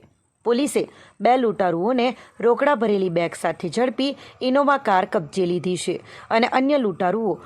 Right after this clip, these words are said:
વાડી વિસ્તારમાં ફરાર હોવાની શક્યતાને પગલે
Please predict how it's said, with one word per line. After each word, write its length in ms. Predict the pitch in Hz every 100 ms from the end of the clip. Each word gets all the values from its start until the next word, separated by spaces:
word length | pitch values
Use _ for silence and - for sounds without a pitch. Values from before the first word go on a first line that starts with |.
| - 175
વાડી 260 | 226 254
વિસ્તારમાં 520 | 233 202 208 175 180
ફરાર 380 | 170 196 175 175
હોવાની 360 | 170 175 175 170
શક્યતાને 600 | - 175 180 175 175 175
પગલે 380 | 208 247 226